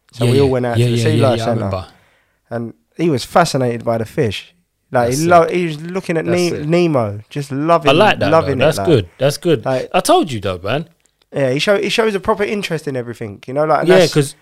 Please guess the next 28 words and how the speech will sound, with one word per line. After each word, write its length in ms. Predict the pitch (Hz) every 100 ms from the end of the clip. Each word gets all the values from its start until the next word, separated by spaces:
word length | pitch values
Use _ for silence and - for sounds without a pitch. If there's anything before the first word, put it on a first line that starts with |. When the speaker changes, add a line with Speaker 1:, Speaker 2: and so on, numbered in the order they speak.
| _
Speaker 2:
you 120 | 165
know 200 | 196 220
what? 240 | 208 151 120
Yeah, 180 | 117 113
I 60 | 156
think, 280 | - 180 - 190 156 151
like 220 | 180 180
I 20 |
said 200 | 170 165
before, 420 | 139 - 151 110 -
I 120 | 151
would 120 | 165
be 100 | 151
very 260 | 143 165 175
surprised, 540 | - 147 147 127 101
yeah, 180 | 98 98 -
if 160 | - 110
he's 180 | 131 127
not 260 | 127 131
some 220 | - 131 123
sort 240 | 139 127
of, 120 | 120
like, 260 | 117 107 -
um, 280 | 117 98 98 _ _ _ _ _ _ _ _ _ _ -
aquarium 560 | 117 - 127 117 104
type 200 | 101 107
of 80 | 104
guy. 300 | 104 101 87